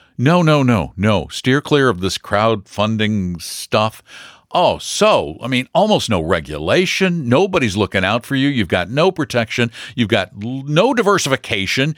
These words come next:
You don't even know what kind of costs you're going to incur because they're so complex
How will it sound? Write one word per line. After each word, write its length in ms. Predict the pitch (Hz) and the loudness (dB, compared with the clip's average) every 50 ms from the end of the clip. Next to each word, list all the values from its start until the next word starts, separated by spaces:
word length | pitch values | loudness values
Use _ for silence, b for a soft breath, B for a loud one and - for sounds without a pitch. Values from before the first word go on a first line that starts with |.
| B B B B | B B B B
You 100 | 120 143 | 0 0
don't 140 | 190 226 | 2 2
even 180 | 254 254 208 160 | 2 2 2 0
know 120 | 151 147 | 0 -2
what 260 | 147 143 139 127 - - | -2 0 0 0 -2 -2
kind 200 | - 120 107 92 | -4 -4 -4 -4
of 120 | - - | -6 -10
costs 560 | - - - - 113 123 117 - - - - | -12 -10 -4 -2 0 0 0 -4 -6 -6 -4
you're 100 | 104 90 | -4 -4
going 240 | 78 - 95 95 92 | -2 0 0 0 0
to 100 | 87 90 | 0 0
incur 280 | 87 82 - - 104 92 | -2 -2 -2 -2 -2 -2
because 260 | 98 87 - 104 85 | 0 -2 -2 -2 0
they're 140 | 92 98 90 | 0 -2 -2
so 400 | - - - - 135 120 117 110 | -4 -6 -2 0 0 0 0 -2
complex 840 | - - - 110 120 117 110 - - - 117 117 113 104 - - | -4 -8 -2 -2 -2 -2 -2 -6 -4 -2 0 0 0 0 -4 -10